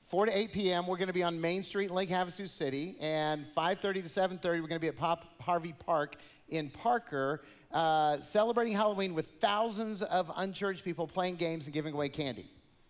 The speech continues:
Okay, so we're, we're gonna be doing that. That's why we, <laughs> look, by the way, you guys are crazy generous with the candy. We have got candy upon candy upon candy, so it's gonna be a good year, uh, for the kids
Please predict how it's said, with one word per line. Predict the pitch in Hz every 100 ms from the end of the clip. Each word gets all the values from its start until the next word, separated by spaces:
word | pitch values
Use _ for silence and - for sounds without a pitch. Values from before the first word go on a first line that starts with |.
| _ _ _ _ -
Okay, | 185 147
so | 135 170
we're, | 160 214
we're | 185 202
gonna | 233
be | 220
doing | 190 175
that. | 170 156
That's | 156 -
why | 170
we, | 170 165 165 - -
<laughs> | 123 -
look, | 160 165 - - - -
by | 180
the | 160
way, | 170 170 - -
you | 185 143 -
guys | 175 143
are | - 135 135 - - - _ - _ _ - - _ _ -
crazy | - 202 208 190
generous | 165 185 175 156 139
with | 156
the |
candy. | 135 143 131 107 - - -
We | 147 196
have | 185
got | - 151 -
candy | 160 165 165
upon | 156 143
candy | 120 156 156 151
upon | 127 135 120
candy, | 143 143 131 - -
so | - 160 147
it's | 156 170
gonna | - 165
be | 147
a | 143
good | 139 143 143
year, | 123 131 135 131 127 120
uh, | 123 123
for | 120 - 151 143
the | 135
kids | 180 196 185